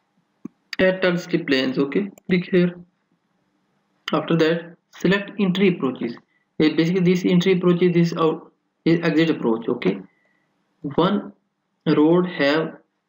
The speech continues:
entry approach and exit approach. If we select this one, this one will be entry approaches, this will be exit approaches, okay? So for that we select here entry approaches one.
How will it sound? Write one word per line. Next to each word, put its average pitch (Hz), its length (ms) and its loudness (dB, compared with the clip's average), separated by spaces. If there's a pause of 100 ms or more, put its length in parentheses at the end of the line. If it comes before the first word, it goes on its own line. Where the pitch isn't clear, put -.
(140)
entry 185 400 2
approach 185 320 0
and 165 180 0
exit 147 280 -2
approach. 120 360 -4 (160)
If 160 120 -2 (200)
we 143 200 0
select - 340 -4
this 139 200 -2
one, 202 220 -2 (840)
this 175 200 2
one 175 180 4
will 160 160 0
be 170 220 0 (160)
entry 165 260 2
approaches, 180 440 2
this 165 200 0
will 156 180 2
be 175 220 2 (1080)
exit 151 260 -2
approaches, 127 420 0
okay? 165 260 -4 (100)
So 156 80 -2
for 151 100 0
that 139 220 2
we 135 100 0
select 147 300 -4
here 151 320 2
entry 160 260 0
approaches 160 520 -4
one. 175 380 -2